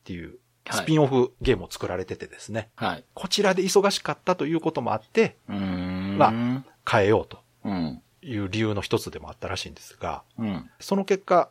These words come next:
Speaker 1: 今回の二のキャラクターデザイン担当されたのが、
Speaker 2: はい。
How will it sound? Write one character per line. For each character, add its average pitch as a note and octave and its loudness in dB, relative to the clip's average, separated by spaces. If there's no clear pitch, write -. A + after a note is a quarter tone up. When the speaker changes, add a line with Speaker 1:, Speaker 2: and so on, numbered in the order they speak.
Speaker 1:
今 E3+ 6
回 C#3+ 8
の F#3 2
二 B2+ 2
の F#3 6
キ - -4
ャ - 4
ラ A2 2
ク - -16
タ G#2+ 4
ー - 4
デ G#2 -2
ザ G2 -2
イ F2 -6
ン - -16
担 F#2 -4
当 - -6
さ - -6
れ - -6
た - -12
の - -10
が、 F#3+ 0
Speaker 2:
は - -4
い。 - -10